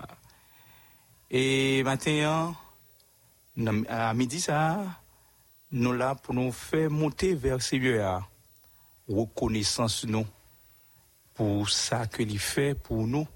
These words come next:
et particulièrement pour Radio Lumière que le bon nous.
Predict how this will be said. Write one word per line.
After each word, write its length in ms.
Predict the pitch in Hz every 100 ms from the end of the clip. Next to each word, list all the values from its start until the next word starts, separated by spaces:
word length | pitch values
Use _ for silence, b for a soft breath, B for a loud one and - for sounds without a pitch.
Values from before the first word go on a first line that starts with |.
| - _
et 60 | 113
particulièrement 960 | - 120 - 123 120 113 110 117 120 - B B B B _ _ _ _ -
pour 160 | 101
Radio 240 | 104 104 107
Lumière 560 | 98 95 101 104 104
que 100 | -
le 80 | 104
bon 140 | 101
nous. 180 | 101 101